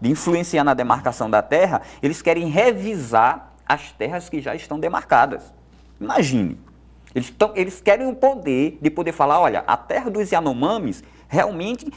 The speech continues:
não é terra indígena agora. Vamos revisar e, e eles não precisam de estar aqui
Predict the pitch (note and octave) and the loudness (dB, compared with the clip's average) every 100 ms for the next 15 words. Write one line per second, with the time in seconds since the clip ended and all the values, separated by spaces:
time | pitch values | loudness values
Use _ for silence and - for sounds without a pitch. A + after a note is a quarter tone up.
0 | - F3 G3+ C#4+ C#4+ G#3+ A3 A#3 A3 F3 | -6 -2 0 0 2 2 2 -2 -6 -6
1 | F#3 F#3 E3+ C3+ C#3 A#2+ - - _ - | 0 0 4 4 4 0 -8 -20 _ -20
2 | - _ _ - - B2 G#3 A3 G#3+ A3+ | -20 _ _ -20 -4 0 0 -2 -2 -2
3 | A3 E3+ F3+ G#3 A#3 G3 F#3+ A#3 G3+ A#3 | -4 0 2 2 2 -4 -6 0 2 2
4 | B3+ B3+ A#3+ - C4+ C4 F3 C#3 D3+ D3+ | -2 -2 -4 -2 -2 0 -2 -2 0 0
5 | D3+ D3+ D3 | 0 -2 -4